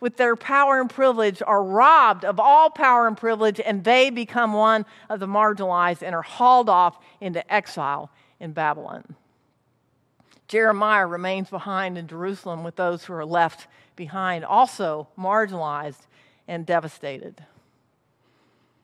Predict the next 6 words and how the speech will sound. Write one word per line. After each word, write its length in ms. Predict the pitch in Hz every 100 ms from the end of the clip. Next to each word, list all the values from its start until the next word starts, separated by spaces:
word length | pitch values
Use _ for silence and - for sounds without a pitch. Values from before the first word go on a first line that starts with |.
| _ _ _ _ _ _ _
But 140 | 214
Jeremiah's 640 | 202 294 285 269 254 254 233
prophecy 880 | - 247 233 226 208 - 202 185 185
is 220 | 208 180
not 320 | 190 214 208
hopeless. 760 | 202 - 202 185 147 151 - -